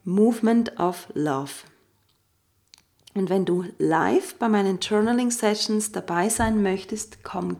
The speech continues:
gerne dazu. Diese finden immer dienstags statt um zwanzig Uhr dreißig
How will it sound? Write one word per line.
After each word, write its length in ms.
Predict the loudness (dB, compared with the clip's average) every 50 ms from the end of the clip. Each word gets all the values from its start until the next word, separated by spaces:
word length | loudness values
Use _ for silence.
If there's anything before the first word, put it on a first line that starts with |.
| -6
gerne 400 | -2 2 2 4 4 4 4 2
dazu. 560 | 0 -2 -4 -4 -6 -4 -2 2 2 2 2 2 -2 -6 -14 -18 -20 -20 -20 -20 -20 -20 -20 -20 _ _
Diese 320 | 0 0 0 2 0 0
finden 420 | 0 2 0 0 2 0 -2 -2 -2
immer 400 | 0 2 2 2 2 0 -4 -8 -6 -4
dienstags 640 | 0 2 2 2 0 0 -2 -2 -2 -2 -2 -6 -8
statt 340 | -4 -2 0 -2 -2 -2 -4
um 140 | -6 -6 -4
zwanzig 560 | -4 -4 -2 -2 -2 0 -2 -2 -4 -4 -4
Uhr 80 | -4 -6
dreißig 640 | -4 -2 0 2 2 2 0 0 0 0 -2 -2